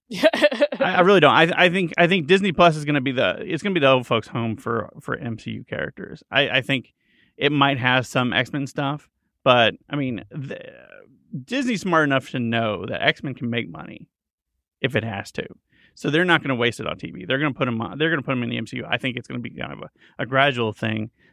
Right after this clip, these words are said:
Speaker 2: that they, they go to, they get to some Avengers X-Men crossover, like, li-,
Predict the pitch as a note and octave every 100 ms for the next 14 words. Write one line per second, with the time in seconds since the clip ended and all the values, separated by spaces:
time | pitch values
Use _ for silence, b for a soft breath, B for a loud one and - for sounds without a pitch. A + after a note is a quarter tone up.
0 | - B2 C3+ B2 A2+ A#2 B2 A#2 A#2+ A#2+
1 | A2 - C3 A#2 C3 B2+ - B2 - A#2
2 | A2+ A2+ _ _ _ _ _ _ - C#3+
3 | C3+ C3+ C3+ A#2+ A2+ A2+ B2 - B2+ A#2+
4 | A#2 A2+ A#2 - - A#2 C3 C#3